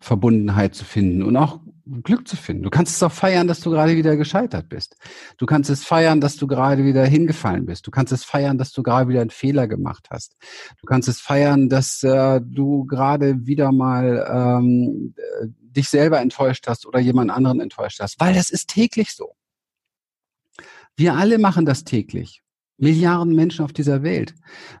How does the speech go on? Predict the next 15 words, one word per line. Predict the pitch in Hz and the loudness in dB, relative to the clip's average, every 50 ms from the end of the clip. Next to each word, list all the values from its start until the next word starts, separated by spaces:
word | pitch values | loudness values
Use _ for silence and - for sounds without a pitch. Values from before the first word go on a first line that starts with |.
| _ _ | _ _
Und | _ 143 143 147 139 - 131 131 - - | _ 2 2 2 0 -2 -8 -10 -4 -2
es | 135 135 - - | -2 -2 -2 -4
trägt | - - - 156 151 147 - | -4 0 0 0 0 0 0
nicht | 160 170 196 208 - - - | 2 2 2 0 0 -2 -2
dazu | 170 160 160 - - 139 131 | -2 -2 -2 -4 -6 -4 -2
bei, | - 120 127 135 135 | -2 0 0 0 0
sich | 131 131 120 - - | 0 -2 -6 -8 -10
gut | - - 156 160 160 | -4 -4 -4 -4 -4
zu | - - 160 | -8 -10 -10
fühlen | 160 - - 170 165 165 202 214 214 214 _ _ _ _ _ _ _ _ _ _ _ _ - - - - - _ - | -10 -10 -6 -6 -4 -4 -4 -4 -6 -8 _ _ _ _ _ _ _ _ _ _ _ _ -20 -20 -20 -20 -20 _ 0
und | 139 131 131 131 127 - - - - _ _ _ | 2 2 4 2 0 -4 -10 -16 -20 _ _ _
vielleicht | - - - 135 127 123 123 139 151 - - _ | -20 -6 -2 2 2 4 4 2 0 -2 -8 _
sogar | - - 135 123 139 131 123 123 - - | -6 -6 -2 0 2 4 4 2 0 0
sich | 113 117 127 123 - - | -2 -2 -2 -2 -2 0
weiterzuentwickeln, | 104 107 120 139 160 143 127 - - - 110 120 113 - 113 113 127 131 - 165 156 160 180 190 170 | 2 2 2 2 0 -2 -4 -4 -6 -4 -4 -4 -4 -4 -2 -2 -2 0 0 0 0 2 0 -2 -4